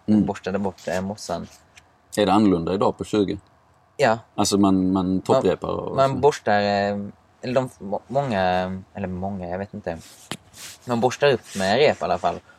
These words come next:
Speaker 1: Och jag vet att många, eller en del i alla fall, eh, eh,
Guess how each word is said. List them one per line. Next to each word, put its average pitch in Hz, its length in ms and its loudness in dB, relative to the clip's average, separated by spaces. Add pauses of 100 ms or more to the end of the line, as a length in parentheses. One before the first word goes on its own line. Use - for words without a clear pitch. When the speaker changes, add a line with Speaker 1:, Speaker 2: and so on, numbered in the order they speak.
Speaker 1:
Och - 60 -8
jag 110 60 0
vet 110 140 0
att 107 120 -4
många, 92 680 0 (140)
eller 107 160 -2
en 107 120 -2
del 107 260 0
i 87 40 -2
alla 98 140 -2
fall, 98 280 0
eh, 92 140 -2 (1160)
eh, 78 260 -10